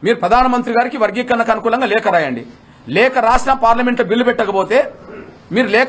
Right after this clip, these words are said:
రాసిన బిల్లు పెట్టలేదు కాబట్టి బీజేపీ దోషిగా నిలబడుతుందని చెప్పాం. పార్లమెంట్లో ప్రస్తావిస్తే బిల్లు పెట్టకపోతే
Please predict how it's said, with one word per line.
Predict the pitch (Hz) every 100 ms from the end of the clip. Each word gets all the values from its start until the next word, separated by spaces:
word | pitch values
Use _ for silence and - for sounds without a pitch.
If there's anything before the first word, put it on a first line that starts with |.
| 269
రాసిన | 277 285
బిల్లు | 240 233
పెట్టలేదు | 269 262 254 254
కాబట్టి | 220 214 196 185
బీజేపీ | 269 208 262 269
దోషిగా | 220 269 277
నిలబడుతుందని | 247 240 226 226 254
చెప్పాం. | 214 - 127 98 - - - - - - - - - - - - - - - - - - 147
పార్లమెంట్లో | 196 262 269 262
ప్రస్తావిస్తే | 262 220 220 269 247 277
బిల్లు | 247 220 262
పెట్టకపోతే | 262 226 220 208